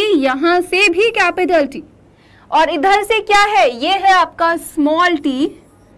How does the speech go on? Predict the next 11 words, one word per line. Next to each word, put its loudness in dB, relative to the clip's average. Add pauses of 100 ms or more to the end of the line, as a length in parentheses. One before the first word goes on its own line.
(1040)
और -8
ये -2
भी -2
आपका -6 (640)
स्मॉल -20
टी। -20 (1400)
बहुत -6
अच्छे -12
से -12
क्लियर -10
है? -20